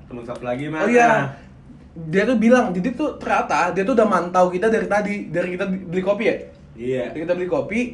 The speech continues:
Speaker 2: dari kita beli tembakau, dan sampai gua tadi ngangkat troli pun yang bandulan, itu tuh dia, dia lihat, makanya gua bingung, "Nih orang kok udah ngawasin dari tadi, ini orang
Speaker 1: Iya.
Speaker 2: maunya apa?"
Speaker 1: Dan
Speaker 2: gitu
Speaker 1: dia
Speaker 2: kan.
Speaker 1: masih nanya, dia sampai nanya kayak,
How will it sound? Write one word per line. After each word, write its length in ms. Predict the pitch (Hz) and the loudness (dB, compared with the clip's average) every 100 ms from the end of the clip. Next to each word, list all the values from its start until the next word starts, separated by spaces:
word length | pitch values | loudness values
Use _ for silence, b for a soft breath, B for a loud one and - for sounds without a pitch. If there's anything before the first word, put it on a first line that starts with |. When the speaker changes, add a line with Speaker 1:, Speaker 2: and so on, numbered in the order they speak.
| - B B B | -12 B B B
Speaker 2:
dari 140 | 156 | -6
kita 120 | 165 170 | -2 -2
beli 120 | 170 | -2
tembakau, 440 | 165 139 226 226 | -4 2 2 2
dan 240 | 185 196 190 | 2 2 2
sampai 420 | - 180 190 180 | 0 2 0 0
gua 160 | 185 185 165 | 0 0 -2
tadi 400 | 180 180 190 - - | -2 0 -2 -4 -10
ngangkat 320 | 175 175 175 | -8 -4 -2
troli 300 | 175 175 156 | 0 0 2
pun 140 | 156 214 | 2 0
yang 140 | 202 180 175 139 | -2 -4 -4 -8
bandulan, 580 | 156 151 151 160 220 226 B B B - | -4 -2 0 2 2 -2 B B B -18
itu 140 | - 175 | -10 -4
tuh 220 | 226 262 | -2 0
dia, 140 | 196 247 | 0 -4
dia 220 | 180 220 | -2 0
lihat, 280 | 269 233 220 | 4 4 4
makanya 260 | 214 226 240 | 2 2 4
gua 100 | 240 | 4
bingung, 220 | 247 226 | 4 4
"Nih 120 | 151 | 0
orang 120 | 170 | -2
kok 120 | 226 254 | -2 -2
udah 100 | 190 165 | -4 -6
ngawasin 320 | 156 143 143 151 | -6 -6 -4 -4
dari 160 | 143 135 | -4 -4
tadi, 160 | 185 | -4
ini 120 | 214 190 | -4 -6
orang 140 | - | -4
Speaker 1:
Iya. 100 | - | -4
Speaker 2:
maunya 180 | 180 196 | -4 -6
apa?" 140 | 196 | -4
Speaker 1:
Dan 80 | 202 | -2
Speaker 2:
gitu 80 | - | 0
Speaker 1:
dia 100 | 143 | 0
Speaker 2:
kan. 80 | 160 | 0
Speaker 1:
masih 180 | 165 143 | -2 -2
nanya, 400 | 147 160 160 156 143 - | -4 -4 -4 -6 -8 -6
dia 140 | 151 | -4
sampai 240 | 180 165 151 | -2 -4 -6
nanya 260 | 151 190 185 | -4 -4 -4
kayak, 200 | 151 | -6